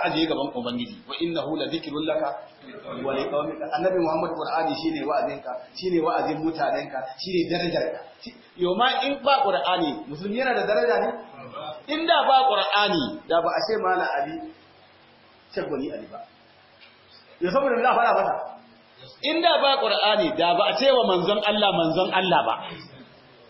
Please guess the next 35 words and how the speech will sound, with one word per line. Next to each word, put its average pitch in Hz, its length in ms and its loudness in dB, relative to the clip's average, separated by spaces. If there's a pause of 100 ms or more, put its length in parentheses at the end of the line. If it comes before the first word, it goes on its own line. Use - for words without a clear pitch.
(120)
Saboda 175 280 0
Qur'anin 156 460 0
da 139 140 0
aka 143 120 -4
bashi 131 340 -2
ya 143 100 -4
zama 147 180 -4
manzon 110 340 -6
Allah, - 260 -8 (500)
sallallahu 165 520 2
alaihi 135 260 0
wa 120 100 0
sallam. - 280 -8 (360)
Ashe - 340 -2
Qur'ani 175 540 0
la 131 100 -2
sharafun 135 420 -6
laka, 113 220 -8
shi 185 160 -12
ne 170 160 0
ɗaukakan - 380 -6
ka - 100 -14
annabi, 131 320 -8 (220)
shi 196 120 -4
ne 185 140 0
ɗaukakan 165 320 -4
mutanenka, 156 560 -2 (320)
kuma 240 240 0
in 240 240 -2
an 240 140 0
tsaye 240 140 2
da 190 120 2
kiyama, 165 380 0 (260)
wa 139 180 -4
sawfa 208 440 0